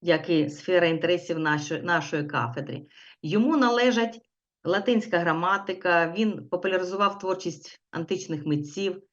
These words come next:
Тож запрошуємо усіх, хто бажає,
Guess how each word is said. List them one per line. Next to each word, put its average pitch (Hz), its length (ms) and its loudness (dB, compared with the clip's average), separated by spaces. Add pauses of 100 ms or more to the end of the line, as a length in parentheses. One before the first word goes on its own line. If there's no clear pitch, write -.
(300)
Тож 190 460 -4 (280)
запрошуємо 185 680 -2
усіх, 175 460 -4 (1040)
хто 160 160 0
бажає, 185 600 0